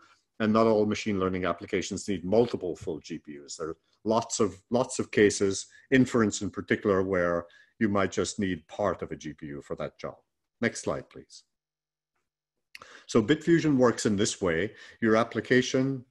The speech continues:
running on TensorFlow, PyTorch, or whatever, uh, framework you choose to use is going to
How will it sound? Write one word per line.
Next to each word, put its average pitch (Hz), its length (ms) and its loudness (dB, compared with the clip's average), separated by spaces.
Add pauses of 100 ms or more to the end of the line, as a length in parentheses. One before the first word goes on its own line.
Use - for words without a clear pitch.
running 101 260 2
on 95 140 -2
TensorFlow, 113 720 0
PyTorch, 107 680 0
or 87 100 -4
whatever, 101 640 0 (260)
uh, 98 140 2
framework 107 580 2
you 101 120 -2
choose 104 280 -2
to 98 100 -8
use 98 400 -2 (400)
is 104 140 -2
going 107 220 2
to 110 240 0